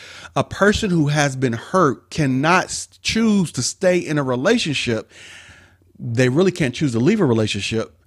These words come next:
also and not decide to be healed. Because what's gonna happen is you're gonna utilize that in order to shrink every time you get an opportunity,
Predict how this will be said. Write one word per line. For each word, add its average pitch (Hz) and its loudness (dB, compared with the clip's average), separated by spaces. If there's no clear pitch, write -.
also 147 2
and 127 0
not 139 0
decide 120 -2
to 110 -6
be 104 -4
healed. 113 0
Because 147 2
what's 185 2
gonna 160 0
happen 175 0
is 131 -2
you're 143 -2
gonna 139 2
utilize 135 2
that 127 -2
in 131 -10
order 151 2
to 123 -2
shrink - -6
every 147 0
time 139 -2
you 127 -2
get 127 0
an 120 -4
opportunity, 127 -2